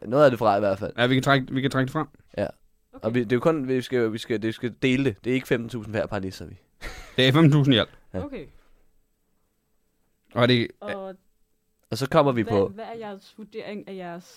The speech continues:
Speaker 3: salg fremover?
Speaker 1: På, øh,
Speaker 3: Hvor, hvor meget vil I vækste? Vil I sætte nogle K P I'er her?
Speaker 2: Se,
Speaker 1: Jeg
Speaker 2: se,
Speaker 1: vil ikke
Speaker 2: det,
Speaker 1: vækste
Speaker 2: det,
Speaker 1: mere.
Speaker 2: nej, det er sådan, det er sådan noget, jeg har svært ved med alle de der kloge mennesker, der tager de uddannelser. De snakker til os, som om vi også forstår det.
Speaker 1: Ja, ja,
Speaker 2: Hvor vi siger,
Speaker 1: ja,
Speaker 2: "Nej, nej,
Speaker 1: ja,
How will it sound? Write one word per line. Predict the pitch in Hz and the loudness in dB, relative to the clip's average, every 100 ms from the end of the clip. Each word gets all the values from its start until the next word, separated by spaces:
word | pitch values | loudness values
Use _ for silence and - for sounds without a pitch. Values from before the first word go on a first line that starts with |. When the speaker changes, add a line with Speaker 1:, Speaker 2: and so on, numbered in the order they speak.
| - - | -20 -20
Speaker 3:
salg | 233 196 - _ | -16 -16 -18 _
fremover? | 202 180 170 156 175 170 165 175 _ _ _ _ _ 64 _ _ - 107 | -20 -20 -20 _ _ _ _ _ _ _ _ _ _ _ _ _ -16 -6
Speaker 1:
På, | 120 | -4
øh, | 80 | -4
Speaker 3:
Hvor, | 65 80 107 - | -6 -8 -12 -12
hvor | 214 | -12
meget | 208 220 226 | -10 -10 -12
vil | 240 220 | -14 -12
I | 196 180 | -14 -16
vækste? | 220 - - 196 _ _ _ - - - _ - | -18 -18 -20 -20 _ _ _ -20 -20 -20 _ -12
Vil | - | -10
I | |
sætte | - 262 254 | -8 -8 -6
nogle | 269 254 | -8 -8
K | 226 - | -10 -10
P | 220 - | -10 -10
I'er | - 247 226 | -10 -10 -8
her? | - - | -10 2
Speaker 2:
Se, | 175 185 | 4 6
Speaker 1:
Jeg | |
Speaker 2:
se, | 175 | 4
Speaker 1:
vil | 226 | 2
ikke | 110 | 0
Speaker 2:
det, | 107 | 4
Speaker 1:
vækste | 175 170 | 6 6
Speaker 2:
det, | 170 | 4
Speaker 1:
mere. | |
Speaker 2:
nej, | 185 | 4
det | 185 | 4
er | 180 | 4
sådan, | 226 160 | 4 4
det | |
er | 175 | 6
sådan | 240 | 8
noget, | 233 | 6
jeg | 160 | 6
har | |
svært | 165 220 208 165 | 2 6 6 8
ved | 160 | 8
med | 151 | 8
alle | 139 165 175 | 8 6 6
de | 170 | 8
der | 170 | 8
kloge | 147 - 175 | 8 8 8
mennesker, | 180 165 175 151 | 8 6 6 4
der | |
tager | 143 175 | 6 6
de | 160 | 8
uddannelser. | 175 160 147 | 8 6 4
De | 143 143 | 2 4
snakker | 170 226 214 | 4 6 6
til | 175 | 6
os, | 180 | 6
som | - 185 | 6 4
om | 180 | 6
vi | 233 175 | 6 6
også | 160 | 4
forstår | - 143 156 127 | 0 4 6 6
det. | 123 | 6
Speaker 1:
Ja, | 139 | 6
ja, | |
Speaker 2:
Hvor | 123 | 6
vi | 117 | 6
siger, | 147 | 4
Speaker 1:
ja, | |
Speaker 2:
"Nej, | 160 | 6
nej, | |
Speaker 1:
ja, | 202 | 6